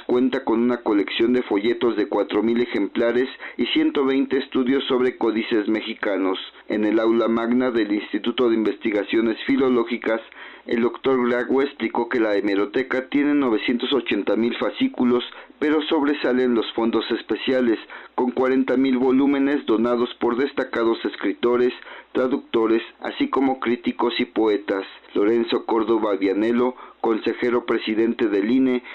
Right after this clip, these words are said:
dijo que la donación del fondo reservado de su madre simboliza su retorno a ese instituto, que fue su casa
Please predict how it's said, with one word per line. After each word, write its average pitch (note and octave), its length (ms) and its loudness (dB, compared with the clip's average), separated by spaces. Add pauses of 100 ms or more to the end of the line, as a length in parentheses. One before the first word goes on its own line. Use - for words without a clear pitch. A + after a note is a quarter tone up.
(200)
dijo D#3 280 -2
que B2 120 0
la A#2 120 2
donación G#2 520 0
del B2 160 0
fondo A#2+ 320 0
reservado A2 600 0
de G#2 120 0
su G2 160 -2
madre A2+ 420 0 (300)
simboliza C3+ 640 2
su C#3 160 0
retorno A#2+ 640 0
a A2 80 0
ese A2 300 0
instituto, A#2 800 0 (240)
que G#2+ 120 -2
fue C3 180 0
su - 140 -4
casa A#2+ 420 -2